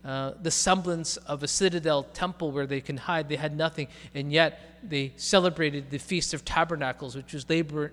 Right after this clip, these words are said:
intensive. And if there was an attack, they would be completely destroyed.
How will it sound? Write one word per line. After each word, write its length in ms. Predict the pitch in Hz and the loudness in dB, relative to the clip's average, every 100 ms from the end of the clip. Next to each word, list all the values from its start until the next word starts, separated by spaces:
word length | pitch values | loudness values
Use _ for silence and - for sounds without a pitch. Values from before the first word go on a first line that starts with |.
| - | -8
intensive. 640 | 143 - 160 165 139 120 - - - 151 | -2 -2 -2 -2 -4 -4 -10 -20 -12 -4
And 120 | 156 | -2
if 120 | 147 | 0
there 160 | 160 147 | 0 6
was 440 | 151 170 180 151 | 10 10 10 4
an 80 | 156 | -2
attack, 500 | 139 - 147 135 - | -4 0 2 2 -2
they 80 | 143 | -2
would 160 | 143 | -2
be 80 | 139 | -4
completely 580 | 143 143 - 151 160 143 | -6 -6 -4 -6 -4 -8
destroyed. 460 | 135 - 143 135 | -8 -8 -4 -6